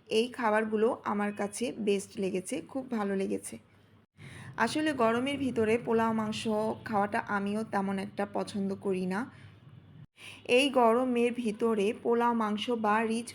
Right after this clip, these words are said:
ফুড টাইপের কিছু খাবার খেলে অনেক অস্থির লাগে আর প্রচণ্ড পানির তৃষ্ণা পায়। তো আমরা সবাই খুব তৃপ্তি করে দুপুরে লাঞ্চটা সেরে নিলাম।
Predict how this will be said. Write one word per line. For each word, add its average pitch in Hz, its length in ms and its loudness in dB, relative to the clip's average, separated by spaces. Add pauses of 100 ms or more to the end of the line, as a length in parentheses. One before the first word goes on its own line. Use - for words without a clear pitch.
ফুড 233 200 -4
টাইপের 220 360 0
কিছু 226 260 -8
খাবার 214 360 -2
খেলে 208 440 0 (440)
অনেক 240 340 -2
অস্থির 220 360 0
লাগে 220 440 2
আর 196 380 2
প্রচণ্ড 233 420 -2 (100)
পানির 208 340 2 (160)
তৃষ্ণা 214 400 -2
পায়। 208 340 0 (1300)
তো 254 260 4 (120)
আমরা 233 340 2
সবাই 240 460 0 (100)
খুব 311 300 0 (160)
তৃপ্তি 254 400 -2
করে 233 380 2
দুপুরে 240 500 -2
লাঞ্চটা 214 460 -2
সেরে 208 280 0
নিলাম। 202 380 -4